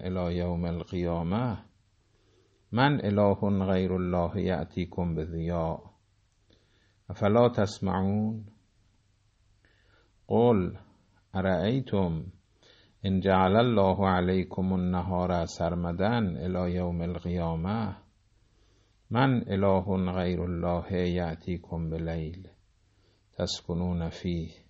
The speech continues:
افلا تبصرون؟ و من رحمته جعل لكم اللیل و النهار لتسکنوا فیه و لتبتغوا من فضله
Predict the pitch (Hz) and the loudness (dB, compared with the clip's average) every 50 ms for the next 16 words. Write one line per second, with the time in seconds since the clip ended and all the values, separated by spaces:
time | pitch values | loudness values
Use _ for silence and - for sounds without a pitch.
0 | _ _ _ _ _ _ _ _ _ _ _ _ _ _ _ _ _ _ _ _ | _ _ _ _ _ _ _ _ _ _ _ _ _ _ _ _ _ _ _ _
1 | _ _ 90 90 - - 95 98 107 117 117 110 - 95 87 - - - 90 87 | _ _ -10 -8 -2 0 2 4 6 4 4 4 0 -6 -6 -6 -8 -6 -4 -4
2 | 90 90 92 98 98 101 107 110 104 101 - _ _ _ _ _ _ _ _ _ | -2 -2 -2 -2 -4 -4 -6 -8 -12 -14 -20 _ _ _ _ _ _ _ _ _
3 | _ _ _ _ _ _ _ _ _ _ _ _ _ _ _ _ _ _ _ _ | _ _ _ _ _ _ _ _ _ _ _ _ _ _ _ _ _ _ _ _
4 | _ _ _ - 95 98 98 101 92 92 95 92 - - - 107 98 92 95 - | _ _ _ -2 0 2 4 4 4 4 4 2 2 0 -2 -2 -2 -2 0 -2
5 | 95 87 - 113 120 123 120 113 95 85 87 - - - _ _ - 104 110 120 | -2 0 2 2 2 2 2 2 0 -2 -6 -10 -16 -20 _ _ -2 2 4 6
6 | 123 117 107 101 101 95 90 87 90 98 107 107 - 98 95 92 92 90 87 90 | 6 6 6 4 4 4 2 2 0 0 -2 -2 -2 -2 -2 0 0 -2 0 0
7 | 95 104 123 120 110 98 90 87 85 82 82 85 87 82 85 85 85 - 95 87 | 0 0 0 0 0 0 0 0 0 -2 -2 -2 -2 -2 -2 -4 -4 -4 -2 -2
8 | 82 85 92 104 117 113 101 92 87 90 - 113 120 - - - - - 87 85 | -2 0 0 0 0 0 0 -2 -4 -2 -2 -2 -2 -2 -6 -8 -6 -4 -4 -2
9 | 85 85 82 - - 113 113 123 117 98 95 - - _ _ _ _ _ _ _ | -4 -4 -6 -6 -4 -4 -2 0 0 -2 -2 -6 -12 _ _ _ _ _ _ _
10 | _ _ _ _ _ _ _ _ 92 92 92 92 92 - 113 117 117 - - 92 | _ _ _ _ _ _ _ _ -2 0 0 0 2 2 0 0 0 0 0 0
11 | 87 90 90 87 85 85 82 90 98 101 98 90 85 - - 85 80 80 80 82 | 2 2 0 -2 0 -2 0 0 0 0 0 -2 -4 -4 -4 -2 -2 -2 -2 -4
12 | 82 87 104 113 117 | -2 0 0 -2 -2